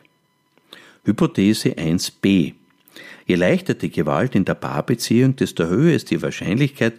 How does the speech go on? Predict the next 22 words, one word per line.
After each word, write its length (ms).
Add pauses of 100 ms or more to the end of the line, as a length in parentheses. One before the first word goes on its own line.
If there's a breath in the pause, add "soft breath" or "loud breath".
(360 loud breath)
dass 160
Frauen 440
wie 120
auch 160
Männer 300
passive 760
Gewaltbewältigungsstrategien 1900 (480 soft breath)
wählen. 480 (540 loud breath)
Das 200
heißt, 360 (340 loud breath)
die 80
Gewalt 480
wird 200 (100)
normalisiert, 1160 (240 loud breath)
um 160
die 120
Vorteile 580
der 160
Beziehung 600
nicht 280
zu 120
verlieren. 1200